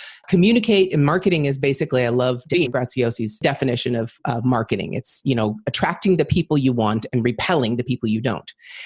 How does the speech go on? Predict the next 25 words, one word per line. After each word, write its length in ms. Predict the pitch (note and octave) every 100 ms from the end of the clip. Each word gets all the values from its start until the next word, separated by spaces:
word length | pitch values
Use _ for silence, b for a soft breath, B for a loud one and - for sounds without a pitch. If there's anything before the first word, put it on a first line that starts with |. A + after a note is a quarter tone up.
| B B -
I 140 | B2+ C#3+
embrace 460 | C3 A#2+ C#3+ D3
that 200 | - C#3
completely. 500 | - B2 C#3 - G#2
We 200 | G2+ B2+
talk 260 | C3+ C#3+ C3+
about 340 | B2+ B2+ B2+ - _
inviting 720 | D#3+ C3+ B2 C3 D3+ D#3+ A#2+ G#2+
people 320 | A#2+ - A2
to 140 | - A2
reject 440 | G#2+ A#2+ A#2 -
us. 320 | - - - -
I 80 | C#3
have 120 | C3+
no 340 | A2+ B2 F3+
problem 520 | B3 G#3 D#3+ A2 E2 D2
with 160 | A2+
people 240 | - C#3 B2+
unsubscribing. 760 | B2 A#2 - - G#2+ - C#3 - B B -
I 60 |
would 160 | C3 C#3
rather 300 | D#3 C#3+ C#3+
them 160 | A#2+
do 140 | A2 A2+
that. 180 | -